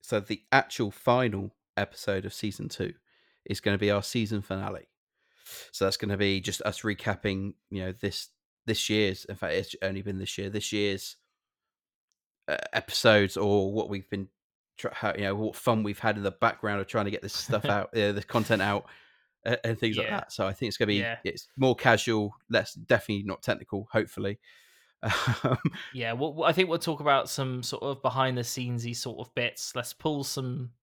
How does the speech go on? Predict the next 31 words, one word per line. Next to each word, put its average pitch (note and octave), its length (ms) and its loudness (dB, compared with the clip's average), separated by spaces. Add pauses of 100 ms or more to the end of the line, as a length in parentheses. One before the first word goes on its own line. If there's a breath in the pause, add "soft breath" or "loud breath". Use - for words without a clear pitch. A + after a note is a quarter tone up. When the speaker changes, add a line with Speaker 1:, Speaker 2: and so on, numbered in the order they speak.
(240)
Speaker 2:
weird C3 240 0
and B2+ 100 -4
wonderful B2+ 380 -2
stats - 500 -2
out A#2 120 -2
of G#2 100 -8
the B2+ 80 -6
analytics B2 720 -8
and B2+ 120 -12
things C#3+ 280 -12
like - 200 -16
that. B2 400 -2 (520 loud breath)
Um, A#2 580 2
and B2 180 -2
then, A#2+ 160 -2
yeah, A#2+ 260 -4
we'll B2 160 -10
just A#2+ 280 -10 (400 soft breath)
do D3 140 2
a C#3+ 40 4
brief E3 380 -6
recap C3 640 -4
of B2 300 -6 (240)
each C3+ 260 -4
of B2 60 -10
the B2+ 80 -2
topics - 560 -4
that - 100 -10
we - 80 -20
talked - 380 -4
about. C3 480 0